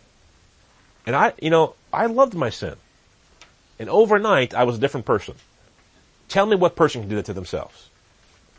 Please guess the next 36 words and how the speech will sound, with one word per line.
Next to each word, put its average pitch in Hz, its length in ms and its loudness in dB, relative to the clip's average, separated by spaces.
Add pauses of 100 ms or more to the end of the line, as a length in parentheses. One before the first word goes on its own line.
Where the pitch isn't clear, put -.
Everything 147 500 -2
utterly 101 280 -2
changes 92 300 -8
overnight. 78 440 -12 (640)
And 131 180 -6
you 240 100 -2
have 175 160 2
that 104 100 -2
same 110 180 -6
testimony 135 460 -6
as 165 100 -10
well. 214 260 -14 (540)
That 110 100 -8
you're 185 140 0
different, 143 380 -8
that 78 100 -10
you're 196 140 -4
changed. - 480 -12 (560)
That 107 120 -4
you're 135 200 2
a 127 40 2
sheep - 300 -6
of 165 140 -4
God 120 260 2
and 131 60 -8
you 131 80 -4
hear 139 200 -2
His 147 120 -4
voice. 170 460 -14 (1400)
Those 113 160 -10
are 151 60 -6
all 117 120 -4
evidences 78 460 -10
that, 76 140 -10
of 76 180 -12
the, 71 200 -14